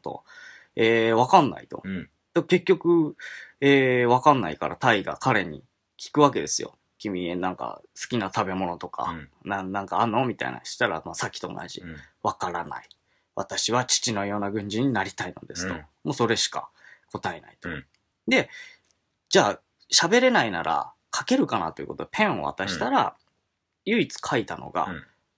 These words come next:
Speaker 1: カスパーっていうのと、
Speaker 2: うん。
Speaker 1: ハウザーと
Speaker 2: うん。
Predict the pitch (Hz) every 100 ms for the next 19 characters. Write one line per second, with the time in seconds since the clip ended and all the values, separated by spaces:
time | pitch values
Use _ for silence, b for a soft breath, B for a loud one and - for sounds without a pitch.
0 | _ _ - 202 - - - - - _
1 | - - - 85 151 - - - 196 127
2 | - - - - _ - 82 69